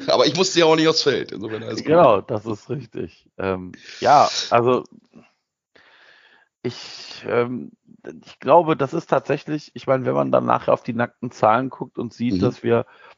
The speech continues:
Speaker 2: auch knapp vier Kilometer weniger gelaufen sind, dann ist das, dann ist das immer, glaub ich, das, was uns auch so ein bisschen
Speaker 1: Mhm.
Speaker 2: ausgezeichnet hat in den letzten Wochen, dass wir immer mehr gelaufen sind als der Gegner. Ähm,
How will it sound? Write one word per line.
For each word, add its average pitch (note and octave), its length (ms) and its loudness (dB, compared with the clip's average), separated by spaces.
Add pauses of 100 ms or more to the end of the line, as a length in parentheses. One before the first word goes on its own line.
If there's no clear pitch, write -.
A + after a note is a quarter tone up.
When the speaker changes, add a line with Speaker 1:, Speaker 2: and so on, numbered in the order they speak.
(440)
Speaker 2:
auch A#2 400 2 (280)
knapp G#2+ 300 -2
vier C3+ 200 -4
Kilometer B2+ 640 0
weniger A#2+ 360 2
gelaufen C3+ 460 0
sind, C3 240 -6
dann B2+ 220 -2
ist - 240 -10
das, - 680 -6 (440)
dann A#2 160 2
ist B2+ 160 -2
das - 220 -6
immer, C3 220 2
glaub A#2+ 180 2
ich, A#2+ 120 -8
das, A#2+ 260 2
was B2+ 160 -4
uns - 240 -8
auch - 160 -4
so - 120 -12
ein - 20 -6
bisschen B2 260 -4
Speaker 1:
Mhm. G#2 60 2
Speaker 2:
ausgezeichnet G#2+ 680 2
hat G2+ 140 2
in - 100 -4
den G2+ 120 0
letzten G2 360 0
Wochen, G2 240 -2
dass G2 180 -6
wir - 80 -6
immer A#2 260 2
mehr G#2 240 6
gelaufen A2+ 400 2
sind A2+ 120 -4
als F2+ 220 -2
der G2 100 -2
Gegner. B2+ 440 -4 (680)
Ähm, G#2+ 400 2